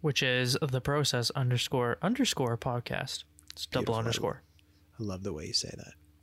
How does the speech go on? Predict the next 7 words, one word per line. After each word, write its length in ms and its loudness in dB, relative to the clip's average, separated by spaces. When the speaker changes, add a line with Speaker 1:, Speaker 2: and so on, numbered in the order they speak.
Speaker 2:
It's 180 -4
so 240 4
Speaker 1:
Mm. 100 4
Speaker 2:
beautiful. 480 -10
Mm. 440 0
Speaker 1:
Mm. 180 2
Speaker 2:
And 720 0